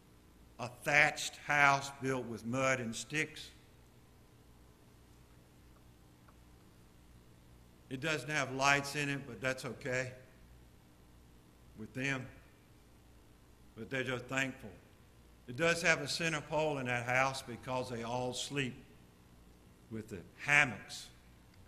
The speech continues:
And in the walls of the cement block, we put rebar, a hook, so they could hook their hammock at night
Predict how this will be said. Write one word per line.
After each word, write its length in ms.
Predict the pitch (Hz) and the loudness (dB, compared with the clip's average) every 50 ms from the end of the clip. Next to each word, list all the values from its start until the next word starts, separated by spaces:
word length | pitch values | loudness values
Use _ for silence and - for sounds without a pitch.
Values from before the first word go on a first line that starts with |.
| - - - - - - - - - - - - - | -20 -20 -20 -20 -20 -20 -20 -20 -20 -20 -20 -18 -12
And 120 | 101 107 120 | -8 -6 -4
in 140 | 131 139 | -4 -4
the 60 | 127 120 | -4 -2
walls 720 | 117 123 131 143 147 143 135 127 113 104 - - - - - - - - - - - - - - - - | 0 2 4 6 6 4 4 0 -2 -6 -10 -14 -16 -18 -20 -20 -20 -20 -20 -20 -20 -20 -20 -20 -18 -10
of 180 | - 120 120 107 | -8 -6 -6 -6
the 60 | 113 | -8
cement 520 | 107 - - 147 143 139 139 139 123 90 107 | -8 -6 -4 -4 -2 -2 -2 -2 -4 -4 -4
block, 420 | 120 131 135 131 127 123 - 120 | -2 0 2 2 0 -2 -4 -8
we 60 | 110 107 - - | -10 -10 -8 -6
put 200 | 143 143 131 135 - - - - - - - - - - - - - - - 120 | -4 -4 -4 -6 -10 -16 -20 -20 -20 -20 -20 -20 -20 -20 -20 -20 -20 -14 -8 -4
rebar, 540 | 127 147 147 151 - 123 117 110 104 98 90 87 - - - - - - - - - - - - - - | -2 0 0 0 -2 -2 -2 -2 -4 -4 -6 -10 -14 -20 -20 -20 -20 -20 -20 -20 -20 -20 -20 -20 -16 -12
a 80 | 101 | -8
hook, 380 | 98 123 151 139 135 139 - - - - - - - - - - - | -4 -2 0 0 -2 -4 -8 -14 -18 -20 -20 -20 -20 -20 -20 -20 -16
so 200 | - - 139 135 | -10 -6 -4 -2
they 140 | 127 135 131 | -2 -2 -2
could 140 | 123 123 110 | -2 -4 -6
hook 260 | 113 147 156 - - | -4 -4 -6 -6 -6
their 160 | 127 117 110 110 | -6 -8 -6 -2
hammock 360 | 123 143 143 143 139 123 95 - - - - - - - - - - - - - - - - - - - - - - - 113 | 0 2 2 2 0 -2 -6 -10 -14 -20 -20 -20 -20 -20 -20 -20 -20 -20 -20 -20 -20 -20 -20 -20 -20 -20 -20 -20 -14 -10 -8
at 160 | 117 110 120 | -8 -6 -2
night 320 | 131 131 135 143 147 139 | 0 4 4 4 4 2